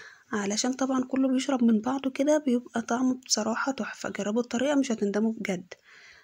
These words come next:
هحط بقى صينية على النار واحط فيها زيت واسيب الزيت يسخن كويس جدًا.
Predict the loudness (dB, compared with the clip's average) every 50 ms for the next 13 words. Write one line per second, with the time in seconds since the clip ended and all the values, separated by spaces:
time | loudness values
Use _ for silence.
0 | _ _ _ -6 -4 -4 -2 -2 0 0 0 0 0 0 0 0 0 0 0 0
1 | 0 0 2 2 0 0 0 -2 -2 -2 -4 -4 -6 -2 -2 0 0 0 0 2
2 | 0 0 0 -2 -2 -2 0 0 0 -2 -2 0 0 0 0 0 -2 -2 0 -2
3 | -2 -2 -2 0 0 0 0 0 -2 -2 -4 -4 -6 -12